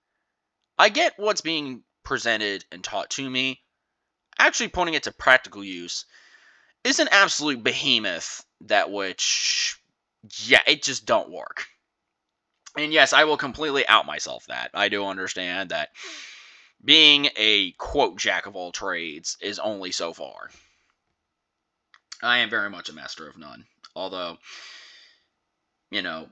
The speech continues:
we, we can, we can debate depending on level of knowledge. But anyway, let's, let's start.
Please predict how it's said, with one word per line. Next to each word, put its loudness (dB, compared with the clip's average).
we, -12
we -6
can, -12
we -12
can -16
debate -10
depending -12
on -12
level -18
of -20
knowledge. -14
But 10
anyway, 10
let's, 0
let's 2
start. 0